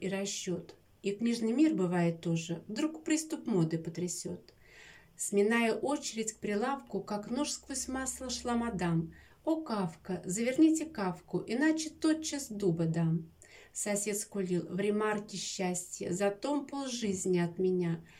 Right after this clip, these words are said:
как тот король, что в одночасье сулил полцарства за коня». Но дни идут, азарт мельчает.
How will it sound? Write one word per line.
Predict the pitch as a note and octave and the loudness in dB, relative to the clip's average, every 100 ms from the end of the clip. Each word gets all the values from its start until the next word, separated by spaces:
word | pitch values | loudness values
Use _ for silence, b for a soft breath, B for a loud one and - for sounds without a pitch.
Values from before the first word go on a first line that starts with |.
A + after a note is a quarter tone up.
| B B | B B
как | - G3+ | -8 -6
тот | - A#3 A#3 | -2 -2 -2
король, | G#3 G3+ C4+ C#4 | -2 0 0 -4
что | - G3 | -6 -4
в | |
одночасье | F#3 F3+ F#3 - F#3+ F3 - - F3+ | 0 2 0 0 -2 0 -2 -6 -6
сулил | - A#3+ C#4 | -4 -2 -2
полцарства | C4+ C#4+ - E3+ D#3+ D#3+ F3 | -4 -8 -4 0 0 -2 -4
за | E3+ E3+ | -2 -4
коня». | F3 E3 D#3+ D3+ F3+ - b b b b | 0 2 2 0 -8 -16 b b b b
Но | F#3+ A#3 | -2 2
дни | B3 E4 D#4 | 8 10 8
идут, | F3 F3+ - - | 4 0 -2 -10
азарт | - F#3+ A#3+ B3 A3+ | -6 -2 -2 -2 -4
мельчает. | G#3 - F3+ E3+ E3 E3 - | -6 -4 -2 0 0 -2 -8